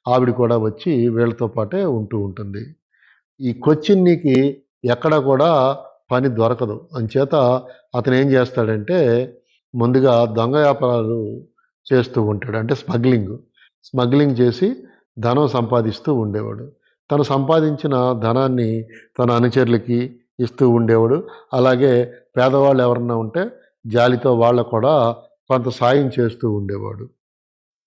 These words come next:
ఇలా చిన్న చిన్న దొంగతనాలు, తర్వాత స్మగ్లింగ్ ఇవన్నీ చేసి చివరికి పెద్ద గజదొంగగా మారతాడు కొచ్చిన్ని. తను ఒక దొంగల ముఠాని కూడా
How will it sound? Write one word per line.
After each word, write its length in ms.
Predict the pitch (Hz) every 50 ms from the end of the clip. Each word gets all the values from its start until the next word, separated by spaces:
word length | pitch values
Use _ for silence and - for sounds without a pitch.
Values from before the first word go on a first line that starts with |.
| _ _ _ -
ఇలా 200 | 147 143 147 151
చిన్న 260 | 151 - 143 139 151
చిన్న 240 | 147 - 156 151 156
దొంగతనాలు, 680 | 135 131 131 131 143 131 - 143 139 135 135 131 131 131
తర్వాత 400 | 131 127 123 123 135 135 120 117
స్మగ్లింగ్ 800 | - - - 113 113 113 131 131 127 127 120 120 123 139 143 -
ఇవన్నీ 360 | 139 113 110 107 113 127 127 123 - 120
చేసి 480 | 117 120 - - 165 135 113 117 120 - - - _ _ _ _ -
చివరికి 640 | 117 123 131 135 127 127 131 120 113 117 120 117 - - _ _ _ -
పెద్ద 260 | 123 120 104 107 110
గజదొంగగా 960 | 127 110 104 113 110 110 117 127 123 123 117 107 120 143 147 127 110 110 117 113 - - - _ _ _ 117
మారతాడు 460 | 113 113 117 117 113 - 117 113 139
కొచ్చిన్ని. 680 | 151 - 139 113 - - - 107 92 95 104 117 135 - _ _ _ _ _ _ _ _ -
తను 200 | 143 139 147 156 147
ఒక 400 | 131 127 127 143 151 143 113 117
దొంగల 400 | 104 101 110 113 127 143 147 139
ముఠాని 400 | 127 113 117 113 135 143 139 131
కూడా 440 | 120 127 131 135 127 117 117 120